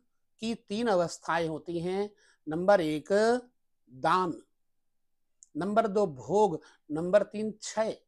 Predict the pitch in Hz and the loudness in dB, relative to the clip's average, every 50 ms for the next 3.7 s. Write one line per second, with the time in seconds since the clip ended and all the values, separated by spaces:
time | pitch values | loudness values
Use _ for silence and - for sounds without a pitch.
0 | - - 160 170 170 151 170 185 214 220 208 151 - - - - _ _ _ _ | -10 -8 -6 -6 -4 -2 0 0 0 0 0 -2 -6 -10 -20 -20 _ _ _ _
1 | _ _ _ _ _ _ - - - _ _ _ _ _ _ - 277 285 254 277 | _ _ _ _ _ _ -18 -18 -18 _ _ _ _ _ _ -2 0 2 4 4
2 | 277 302 302 247 240 - - - 208 185 165 156 151 - - - - - - 214 | 6 6 6 6 4 0 0 0 2 2 2 0 -2 -6 -8 -10 -8 -4 -4 0
3 | 214 277 170 - - 180 139 - - - - - _ | 0 0 0 0 -2 -8 -8 -8 -10 -20 -20 -20 _